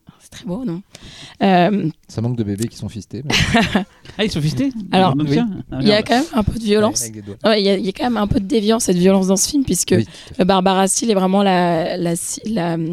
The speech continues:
Speaker 1: le, l'objet de tous les désirs dans ce film. Donc, il y a effectivement le journaliste vivant, on va dire, qui tombe amoureux d'elle, mais il y a tous les fantômes du passé qui sont aussi amoureux d'elle et qui sont d'ailleurs la cause de sa mort. Et donc, il y a deux hommes, il y a un triangle amoureux avec deux hommes, mais il y a aussi une femme qui la désire,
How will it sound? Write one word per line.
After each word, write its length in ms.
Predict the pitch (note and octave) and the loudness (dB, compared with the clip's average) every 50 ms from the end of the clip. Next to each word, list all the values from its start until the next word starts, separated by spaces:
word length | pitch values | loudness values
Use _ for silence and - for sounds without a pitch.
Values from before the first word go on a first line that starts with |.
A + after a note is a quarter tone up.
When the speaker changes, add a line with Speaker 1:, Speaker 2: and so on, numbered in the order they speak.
| E3 - - A3+ | -6 -6 -6 -4
Speaker 1:
le, 440 | F3 F3 F3+ F3 F3 E3+ E3+ E3 F#3 G#3 A3 G3+ F3 F3 D#3+ - _ _ | -4 -2 -2 -2 -4 -4 -6 -8 -10 -10 -10 -10 -12 -12 -12 -16 _ _
l'objet 340 | - G#3+ G3+ F3+ F#3+ G#3+ G#3 | 0 0 2 2 2 0 2
de 100 | F#3+ F#3+ | 0 -2
tous 180 | F#3 - - A#3 | -4 -4 -6 -4
les 300 | F3+ F3+ F3+ F3+ F3+ F3 | -2 -2 0 0 -2 -2
désirs 400 | A3 F#3+ F3+ F3+ C4 A#3+ G3+ G3 | -2 -2 -2 -2 -2 -4 -4 -4
dans 120 | F#3+ F#3 F3+ | -6 -6 -6
ce 80 | - | -6
film. 160 | - - A3 | -4 -4 -2
Donc, 180 | G#3 G#3 G#3 - | -4 -4 -6 -8
il 40 | A3 | -12
y 20 | |
a 80 | G#3 F3 - - - - - - | -16 -16 -18 -20 -20 -20 -8 -4
effectivement 560 | - F#3+ F3 - F#3 - - - G3 G3 G3 | -4 -2 -2 -4 -6 -6 -4 -2 0 2 2
le 160 | G3 F#3 F3 E3+ | 2 2 2 0
journaliste 520 | E3+ E3 F3 F3 F#3+ G3+ A3 - - - A4 A4 G#4 | 0 -2 -4 -4 -4 -6 -6 -10 -12 -14 -14 -10 -4
vivant, 280 | F#3+ G3 F3+ E3+ G3 G3 | -2 -2 -2 0 -2 -4
on 40 | G#3+ | -6
va 80 | A3 G#3 | -6 -6
dire, 160 | G3+ F3+ F3 | -6 -8 -8
qui 100 | - - | -10 -12
tombe 140 | - - F#3 | -10 -8 -6
amoureux 240 | F3 F3 F3 F#3+ F#3+ | -4 -2 -2 -2 -2
d'elle, 160 | G3 G#3+ C4+ - - - - - - _ - | -2 -4 -6 -8 -14 -20 -20 -20 -20 _ -2
mais 80 | A3 G#3+ | 2 2
il 40 | |
y 40 | G3+ | 2
a 60 | F#3+ F3+ | 2 0
tous 160 | - - A#3+ | -2 -2 0
les 100 | G#3+ G3+ | 0 0
fantômes 340 | G3 G#3 G3+ - G#3 G3 G3 | 0 -2 -4 -2 0 0 0
du 100 | F3 F3+ | -2 -2
passé 280 | - G#3+ G#3 - C4+ | 0 0 0 0 -4
qui 120 | G#3+ - - | -10 -10 -10
sont 120 | - F#3 | -8 -6
aussi 380 | - F3+ F3+ F3+ - - - G3 | -4 -4 -4 -4 -4 -4 -4 -4
amoureux 260 | F#3+ F#3 F3 F3+ F3 | -2 -2 -2 -2 -2
d'elle 180 | F3 F#3+ G#3 G#3 | -2 -2 -2 -2
et 40 | F#3 | -6
qui 240 | F#3+ - - E3+ D#3+ | -6 -8 -8 -8 -8
sont 160 | - - G3 | -8 -8 -8
d'ailleurs 320 | F3 F#3 F#3 F#3 F#3 F3+ | -6 -4 -4 -4 -4 -4
la 120 | F3+ F#3 E3+ | -6 -8 -8
cause 320 | - - F#3 F#3 F#3 A3 | -8 -8 -8 -6 -6 -6
de 420 | A3 F#3 F#3 E3 F#3 G#3+ F#3+ F#3+ G3+ | -6 -6 -6 -6 -6 -4 -6 -6 -6
sa 200 | F#3+ - - F3 | -8 -8 -6 -4
mort. 260 | F3 F#3 G#3 A#3+ - - - - - - - - _ | -4 -4 -4 -6 -10 -14 -20 -20 -20 -20 -20 -8 _
Et 220 | - F3 - G#4 G4 | 0 0 0 0 -2
donc, 220 | - - - - - | -6 -10 -10 -2 0
il 20 | |
y 40 | F#3 | 0
a 40 | F3+ | 2
deux 240 | F3 F3+ F3 E3 | 2 2 2 2
hommes, 120 | F#3 G#3 D4 | 2 2 2
il 60 | D4+ | 0
y 40 | G3+ | -2
a 60 | F#3+ | -2
un 40 | F#3 | -4
triangle 280 | F#3+ - - F3 E3+ E3+ | -6 -6 -6 -4 -2 -2
amoureux 220 | E3+ E3+ F3 F3+ | -2 -2 -2 -2
avec 100 | F3+ E3+ | -4 -4
deux 180 | D#3+ E3 E3 E3+ | -6 -6 -4 -4
hommes, 120 | F3+ G3+ | -4 -4
mais 100 | G#3 G3 | -4 -4
il 20 | F3 | -4
y 40 | |
a 20 | E3+ | -4
aussi 180 | E3 - - | -4 -6 -8
une 60 | F3+ F3 | -10 -10
femme 260 | - - F#3 C#4 C4+ | -10 -8 -8 -8 -10
qui 140 | - - G3+ | -8 -6 -6
la 80 | F#3 | -6
désire, 320 | F3+ - E3+ E3+ A#3+ - | -6 -6 -8 -8 -8 -10